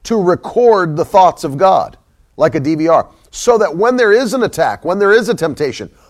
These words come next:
boom, I got fuel and ammunition to drive back the thing that supposedly is going to take me out. And it will not take me out. Hallelujah.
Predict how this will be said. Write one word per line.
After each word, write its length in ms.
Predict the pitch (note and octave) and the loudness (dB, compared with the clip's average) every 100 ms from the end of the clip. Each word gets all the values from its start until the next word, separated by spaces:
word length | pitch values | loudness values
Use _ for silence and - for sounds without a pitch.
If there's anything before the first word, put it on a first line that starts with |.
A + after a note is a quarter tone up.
| _ | _
boom, 440 | G2 F3+ B3 F3 | -2 4 4 4
I 100 | - | 0
got 300 | F#3+ F#3 - | 0 0 -4
fuel 320 | - A#3 B3 G3+ | -8 -4 0 0
and 80 | |
ammunition 720 | G3 G#3+ F3+ F3+ A#3+ - G2+ _ _ _ _ _ _ _ _ | -2 -2 -2 -2 -2 -4 -14 _ _ _ _ _ _ _ _
to 160 | G#3 | -4
drive 760 | D3 F#2+ D#3+ G#3 A3+ A#3+ G#3 C#3 | -4 -4 2 4 4 4 0 0
back 320 | A3 G#3+ A3 | 2 2 0
the 100 | D#3+ | -6
thing 500 | D#3+ - A3+ C#3+ E3+ - _ _ _ _ _ | -6 -2 -2 -2 -8 -14 _ _ _ _ _
that 200 | B2+ F#3+ | 0 0
supposedly 760 | - - - A3+ A#3+ G3 E3 D#3+ | 0 -8 -2 2 4 2 -2 -2
is 140 | D#3 A#2+ | -2 -2
going 200 | E3+ C3+ | -2 -2
to 60 | |
take 380 | C3 - F#3+ - | -8 -2 -2 -2
me 160 | F3 E3 | -4 -4
out. 340 | C#3 F#2+ - _ _ _ _ _ _ _ _ _ _ _ _ _ _ | -4 -6 -12 _ _ _ _ _ _ _ _ _ _ _ _ _ _
And 100 | E3 | -4
it 80 | D3 | -2
will 120 | C#3+ | -4
not 220 | F3 - | -2 -4
take 220 | - C3+ - | -6 -8 -8
me 100 | G#2+ | -10
out. 200 | F#2 - _ _ _ _ _ _ _ _ _ _ _ _ _ _ | -10 -14 _ _ _ _ _ _ _ _ _ _ _ _ _ _
Hallelujah. 640 | - F3+ C3+ C#3+ G#3+ - | -2 0 0 -2 -4 -8